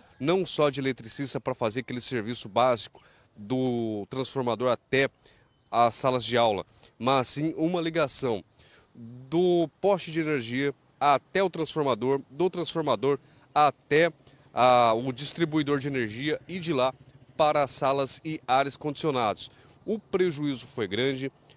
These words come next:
o trabalho pra poder fazer o levantamento disso, fazer a licitação de compra e fazer a licitação de empresa pra fazer o serviço de instalação é um processo um pouco demorado. Infelizmente,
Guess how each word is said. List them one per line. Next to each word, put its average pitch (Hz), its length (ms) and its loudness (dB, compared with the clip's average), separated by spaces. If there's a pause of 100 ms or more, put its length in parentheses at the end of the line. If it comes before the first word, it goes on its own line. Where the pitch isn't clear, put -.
(120)
o 240 140 -2
trabalho 123 600 2 (120)
pra 156 120 2
poder 127 360 -2
fazer 120 480 0 (100)
o 202 100 -2
levantamento 135 760 -2
disso, 117 500 -8 (300)
fazer 127 520 0 (320)
a 196 140 4
licitação 156 720 -4
de 110 100 -10
compra 120 560 -4 (100)
e 180 120 -10
fazer 135 400 -2
a 131 120 2
licitação 147 540 -4
de 127 100 -8
empresa 123 360 -4
pra 131 180 -4
fazer 120 320 -4
o 127 40 -12
serviço 123 460 -6 (300)
de 139 100 -8
instalação 139 640 0 (400)
é 123 140 0
um 147 80 -2
processo 135 500 -4
um 123 40 -8
pouco 123 280 -4
demorado. 123 560 0 (360)
Infelizmente, 127 760 -4